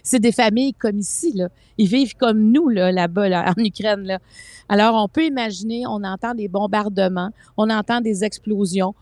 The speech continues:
on, on sait que l'armée rentre dans le pays, la, l'armée terrestre aussi. Euh, oui, il y a des gens pour les défendre, mais ce sont, ça, ça, ça ne fait pas le poids, présentement, mais la, il faut que la communauté internationale, je,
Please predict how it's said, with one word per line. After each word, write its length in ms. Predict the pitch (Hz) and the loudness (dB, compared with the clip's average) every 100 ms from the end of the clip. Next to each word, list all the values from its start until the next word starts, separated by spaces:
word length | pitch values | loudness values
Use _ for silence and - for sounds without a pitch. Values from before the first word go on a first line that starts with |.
| _ - | _ -2
on, 260 | 214 220 220 | 0 2 0
on 40 | |
sait 320 | - - 269 | -2 -2 -2
que 340 | - 240 240 240 | 0 2 2 2
l'armée 500 | 214 190 214 233 220 | 2 0 -2 0 0
rentre 560 | 190 220 226 220 208 | 0 0 0 -2 -6
dans 260 | 190 196 196 | -4 -2 0
le 140 | 190 | 0
pays, 500 | 180 233 208 208 226 | 0 0 0 0 -6
la, 160 | 214 190 | -4 -2
l'armée 360 | 190 185 208 | -4 -4 -4
terrestre 600 | 208 240 214 190 214 214 - | -2 -2 -2 -4 -8 -10 -8
aussi. 520 | 226 190 - 226 233 - - - - | -6 -6 -4 -2 -2 -2 -20 -12 -2
Euh, 80 | 196 - | -2 0
oui, 220 | 220 262 | 2 4
il 60 | 233 | 4
y 40 | |
a 80 | 208 | 2
des 160 | 208 | 0
gens 240 | 190 214 226 | 0 0 0
pour 80 | 196 | 0
les 100 | 196 | 0
défendre, 380 | 190 185 226 220 | 2 2 2 2
mais 100 | 185 | 0
ce 200 | - - | -2 -8
sont, 220 | - 185 - _ _ 156 | -4 -4 -6 _ _ -8
ça, 280 | - - | -2 -2
ça, 160 | 147 - | -2 -6
ça 180 | 160 185 | -2 0
ne 80 | 185 | 0
fait 160 | - | -2
pas 160 | 170 196 | 0 0
le 80 | 185 | 0
poids, 260 | - 269 233 | 2 0 2
présentement, 640 | 220 196 190 185 233 262 | 0 0 2 0 0 0
mais 120 | 208 185 - - | 0 -4 -10 -8
la, 120 | - - | -6 -2
il 100 | 233 | 0
faut 240 | - 294 285 | 2 2 2
que 100 | 214 | 0
la 80 | |
communauté 500 | 190 208 202 202 185 | -2 -2 -2 -4 0
internationale, 800 | 208 190 185 185 175 190 202 226 | 0 0 0 -2 0 0 0 0
je, 120 | 214 | 0